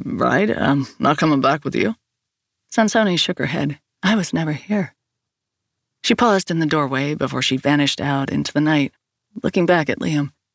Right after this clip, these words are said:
"Tell Arturo we're even." With that, she was gone. Liam stopped in the first town where he could borrow a phone and called to let the rest of the team know that he was all right.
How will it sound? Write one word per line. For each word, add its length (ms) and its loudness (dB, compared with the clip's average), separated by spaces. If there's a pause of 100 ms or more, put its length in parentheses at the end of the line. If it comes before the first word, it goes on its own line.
(560)
"Tell 180 2
Arturo 680 -2
we're 180 -6
even." 400 -6 (1400)
With 140 0
that, 300 2 (680)
she 160 -2
was 140 -2
gone. 320 -2 (2500)
Liam 240 4
stopped 360 -2
in 60 0
the 60 -2
first 300 -4
town 300 0
where 100 -4
he 140 -4
could 140 -4
borrow 280 2
a 60 -6
phone 380 0
and 280 0
called 280 2
to 100 -2
let 180 -2
the 80 -2
rest 220 -4
of 60 -8
the 60 -4
team 300 0
know 300 -2 (100)
that 120 -6
he 100 -4
was 180 -4
all 160 0
right. 260 0